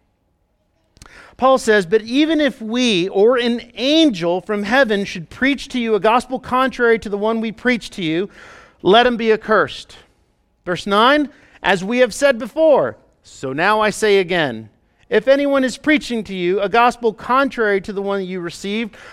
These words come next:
let him be accursed." Paul says, "If I or the people I'm with or anyone else preaches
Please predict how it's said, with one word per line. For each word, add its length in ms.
let 280
him 220
be 540
accursed." 960
Paul 220
says, 400
"If 180
I 480
or 100
the 100
people 400
I'm 140
with 500
or 200
anyone 440
else 640
preaches 800